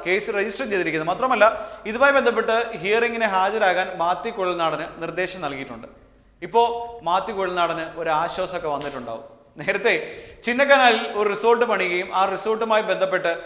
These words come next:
അനധികൃതമായി പല രീതിയിലുള്ള ഭൂമി ഇടപാട് അവിടെ നടന്നിട്ടുണ്ട് എന്നതിന്റെ അടിസ്ഥാനത്തിൽ ഒരു വിജിലൻസ് അന്വേഷണം നടക്കുകയും പിന്നീട് വിജിലൻസ് അന്വേഷണവുമായി ബന്ധപ്പെട്ട റിപ്പോർട്ട് റവന്യൂ വകുപ്പ്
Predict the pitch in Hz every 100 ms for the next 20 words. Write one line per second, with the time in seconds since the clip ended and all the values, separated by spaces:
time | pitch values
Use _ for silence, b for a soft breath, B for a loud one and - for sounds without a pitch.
0 | B - 185 208 214 220 196 190 190 196
1 | 190 208 196 196 190 190 160 190 226 208
2 | 190 185 180 185 165 175 208 185 180 190
3 | 185 175 190 190 170 190 175 180 131 B
4 | B 240 247 233 262 269 226 190 175 190
5 | 165 156 160 185 - - 240 269 226 214
6 | 220 226 202 202 208 196 190 190 185 185
7 | 175 175 175 185 185 B B 151 185 220
8 | 247 226 190 185